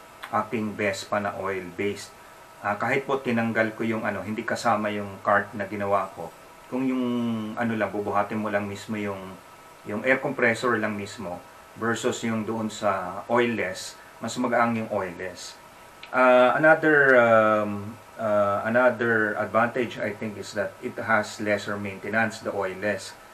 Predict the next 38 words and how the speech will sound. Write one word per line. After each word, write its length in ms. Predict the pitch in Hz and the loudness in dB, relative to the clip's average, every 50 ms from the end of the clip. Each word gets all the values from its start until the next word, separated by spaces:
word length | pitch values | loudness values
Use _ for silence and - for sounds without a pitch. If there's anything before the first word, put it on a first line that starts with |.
| - - - - - | -20 -20 -20 -10 -6
Kasi 240 | - 127 - 180 160 | -6 -2 0 2 4
wala 260 | 131 117 113 113 123 | 6 6 6 6 6
nang 160 | 131 139 131 | 4 0 -2
oil, 300 | 113 113 107 101 104 104 | 0 0 2 2 2 0
wala 240 | 110 110 107 110 113 | 0 0 0 0 0
ka 80 | - 117 | 0 -2
nang 140 | 117 117 113 | -2 -2 -2
tinitignan 640 | 117 110 107 104 101 - 107 101 101 104 98 95 98 | -4 -4 -4 -4 -6 -6 -10 -6 -6 -6 -6 -4 -6
na 180 | 95 92 92 90 - | -6 -8 -8 -8 -8
chinecheck 480 | 120 110 104 101 104 - 104 101 - | -6 -6 -4 -6 -6 -6 -6 -6 -6
na 100 | 104 101 - 107 | -8 -8 -4 -2
oil, 220 | 107 110 110 101 90 90 | 0 0 0 -2 -4 -6
ano? 140 | 87 95 95 - - - - - - - - - - | -8 -10 -10 -12 -14 -20 -20 -20 -20 -20 -12 -2 2
Although, 320 | 160 170 175 165 175 175 | 4 4 4 6 4 6
relatively 560 | 170 165 156 156 156 156 165 143 123 123 127 123 | 6 6 6 6 4 2 0 -2 -2 -2 -4 -4
speaking, 480 | - - - 120 117 - 123 117 117 | -4 -4 -4 -2 -2 -2 -2 -2 -2
yung 80 | 117 110 | -4 -4
pong 160 | - 117 110 | -6 -6 -4
aking 400 | 110 107 104 104 113 107 101 90 | -2 -2 -2 -2 -4 -6 -4 -4
Vespa 400 | 95 95 95 - - - 104 101 | -4 -4 -4 -6 -4 -2 -2 -2
in 140 | 101 98 98 | -2 -4 -8
the 80 | 101 | -6
seven 340 | - 120 113 110 117 113 107 | -4 -4 -2 -2 -2 -4 -4
or 80 | 110 110 | -6 -6
eight 240 | 113 113 110 107 - | -6 -6 -6 -6 -6
years 240 | 117 107 107 104 - 104 | -4 -4 -4 -4 -6 -6
that 80 | 104 104 104 | -6 -6 -4
I've 240 | 98 101 101 98 98 | -4 -4 -4 -6 -8
used 240 | 98 95 90 - - - | -10 -12 -12 -12 -14 -14
it, 80 | 90 87 - - - - - - - - - - - - | -14 -14 -16 -18 -20 -20 -20 -20 -20 -20 -20 -20 -14 -8
hindi 280 | 127 127 131 151 147 147 | -6 -4 -2 0 0 2
rin 160 | 143 139 135 | 2 0 0
naman 160 | 135 131 123 123 | 0 0 0 0
naging 280 | 120 110 123 123 113 | 0 -2 -4 -4 -2
issue 320 | 120 120 113 - - 123 113 | -2 -4 -4 -4 -2 -2 -2
yung 160 | 110 104 104 101 95 | -2 -2 -4 -4 -2
oil 240 | 98 104 107 104 | 0 0 0 -2
mismo. 480 | 98 92 92 - - - 104 101 104 104 | -4 -8 -12 -12 -12 -8 -6 -6 -6 -8